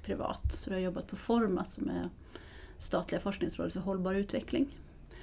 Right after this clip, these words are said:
Och jag har en bakgrund som jag är biolog och har forskat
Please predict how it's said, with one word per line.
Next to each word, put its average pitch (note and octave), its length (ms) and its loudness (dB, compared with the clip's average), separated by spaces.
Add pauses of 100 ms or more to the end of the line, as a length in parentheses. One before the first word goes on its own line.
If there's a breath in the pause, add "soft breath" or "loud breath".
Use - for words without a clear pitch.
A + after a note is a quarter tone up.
(220 soft breath)
Och A3+ 100 0
jag A3+ 60 2
har G#3+ 200 8
en G#3+ 160 6
bakgrund A3 460 2
som - 220 0
jag G#3+ 120 2
är G#3+ 40 2
biolog A3 720 6 (160)
och A#3 60 -2
har G#3+ 400 -2
forskat - 460 -2